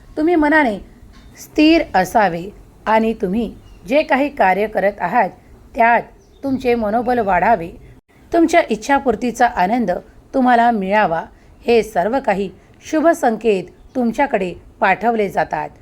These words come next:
तेव्हा निरंतर तुमच्या पुढे येणाऱ्या प्रत्येक संदेशाला वगळून पुढे जाऊ नका, कारण त्यातून मिळणारा तुम्हाला आशीर्वाद तो सर्वोच्च आहे,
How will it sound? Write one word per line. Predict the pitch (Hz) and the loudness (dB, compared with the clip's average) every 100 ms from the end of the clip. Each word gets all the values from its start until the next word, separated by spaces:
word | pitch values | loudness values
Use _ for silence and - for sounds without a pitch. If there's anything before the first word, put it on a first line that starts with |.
| - - - | -20 -18 0
तेव्हा | 330 339 | 2 4
निरंतर | 320 277 320 302 226 180 180 | 2 0 -2 0 0 -2 -2
तुमच्या | 202 190 214 | -4 0 -2
पुढे | 220 208 214 | 0 -4 -4
येणाऱ्या | 190 233 185 175 - - - - | -2 0 0 -6 -14 -20 -8 -2
प्रत्येक | 254 - 208 226 - - | -2 0 0 0 -2 -4
संदेशाला | 202 226 285 - 180 165 - - - - - - - - - - - | -2 -2 -4 -2 -2 -2 -6 -14 -20 -20 -20 -20 -20 -20 -20 -20 -6
वगळून | 220 269 311 339 220 | 0 2 4 4 2
पुढे | - - 254 254 | -2 0 2 2
जाऊ | 190 190 262 | 2 2 2
नका, | 269 240 175 165 - - - | 0 0 0 -4 -18 -20 -2
कारण | 196 190 202 | 0 0 -2
त्यातून | 208 180 208 254 | 0 0 0 -4
मिळणारा | 220 202 220 233 190 - - - - | -2 -2 0 2 0 -4 -16 -20 -4
तुम्हाला | 254 254 254 | 0 2 2
आशीर्वाद | 208 190 - 240 208 180 180 - - - - | 0 -6 -4 -2 0 0 -2 -8 -20 -12 0
तो | 220 226 | 0 0
सर्वोच्च | - 196 185 277 277 208 | 0 0 0 -2 -2 -2
आहे, | 160 151 160 | -2 -6 -10